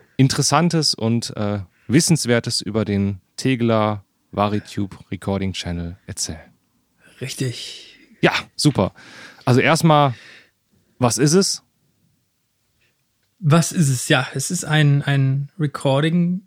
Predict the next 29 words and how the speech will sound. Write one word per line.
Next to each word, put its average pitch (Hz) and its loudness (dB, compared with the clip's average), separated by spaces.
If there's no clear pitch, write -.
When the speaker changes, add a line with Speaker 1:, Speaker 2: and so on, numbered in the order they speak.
Speaker 2:
Channel 160 0
Strip, 196 -6
wie 139 -4
du 135 -2
schon 139 0
gesagt 123 -2
hast. 196 -8
Ähm, 135 0
allerdings 170 2
nur 156 4
Mono. 143 2
Speaker 1:
Mhm. 110 0
Speaker 2:
Ähm, 120 -4
aber 131 0
das 139 2
reicht 143 2
ja. 123 4
Also 120 -2
für 127 -2
Vocals 143 2
ist - -8
das, - -2
ist - -6
das - -6
ausreichend, 143 0
völlig 139 2
ausreichend. 139 2
Ähm, 147 6
hat, - -2